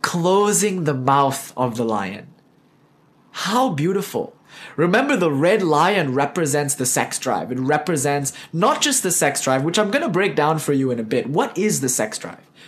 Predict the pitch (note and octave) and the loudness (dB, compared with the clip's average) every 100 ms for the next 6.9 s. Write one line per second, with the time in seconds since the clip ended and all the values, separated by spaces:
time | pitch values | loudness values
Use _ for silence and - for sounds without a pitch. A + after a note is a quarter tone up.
0 | - B2+ C#3 C3 C3 B2+ A2+ G#2+ C3 F3+ | -10 -2 0 2 0 -2 -2 -2 -2 2
1 | A#3 B3+ A3+ E3 A2+ - - - - A3 | 4 4 2 0 0 -6 -16 -6 0 0
2 | A3+ C#4+ E4+ E4 - G#3+ G3+ G3+ - C#3+ | 2 0 0 0 0 0 0 0 0 2
3 | C#3 - G3 B3+ C4 E3 F3+ F3+ F#3 F3 | 0 0 0 0 0 0 2 4 2 0
4 | F3+ D3+ D#3 D#3+ D#3 C#3+ - E3+ E3+ D#3 | -4 0 2 0 0 -2 0 0 0 -2
5 | C3 C#3+ D3+ D#3+ D#3+ D3+ D3+ C3 - C#3 | -2 2 2 2 0 -4 -2 -2 -2 -2
6 | C3 - - - D#3 C3 - - - | -2 0 0 0 0 0 -2 -6 -12